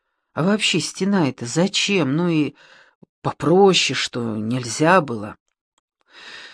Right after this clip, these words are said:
«Никак», вздохнул Рутгер. «Я пытался простую увидеть, а никак. Пришлось придумывать поярче, чтобы в голове держалось».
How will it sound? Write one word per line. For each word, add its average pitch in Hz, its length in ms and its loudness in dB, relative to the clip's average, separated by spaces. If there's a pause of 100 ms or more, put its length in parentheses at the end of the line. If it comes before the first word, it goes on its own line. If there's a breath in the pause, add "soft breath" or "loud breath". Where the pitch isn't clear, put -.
(420 loud breath)
«Никак», 185 1400 4
вздохнул 151 720 0
Рутгер. 143 540 -2 (840)
«Я 214 220 2
пытался 208 720 4
простую 170 680 0
увидеть, 156 600 0 (260)
а 220 120 2
никак. 160 640 2 (720 soft breath)
Пришлось 254 460 2
придумывать 180 640 0
поярче, 180 600 2
чтобы 165 340 -2
в 170 60 -6
голове 190 400 4
держалось». 139 720 0